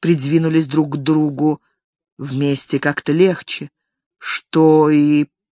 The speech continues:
папу с мамой, и братьев, и Эмиля с Барби?» вскрикнула Мадлен. Луи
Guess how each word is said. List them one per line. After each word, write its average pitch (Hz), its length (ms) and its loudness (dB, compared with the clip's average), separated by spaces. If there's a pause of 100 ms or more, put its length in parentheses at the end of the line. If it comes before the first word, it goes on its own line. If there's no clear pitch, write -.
папу 196 600 0
с - 160 -8
мамой, 214 460 2
и 202 80 0
братьев, 190 800 -4 (500)
и 170 280 6
Эмиля 202 420 2
с 156 120 -6
Барби?» 214 640 0 (360)
вскрикнула 160 580 0
Мадлен. 156 580 -2 (600)
Луи 214 460 4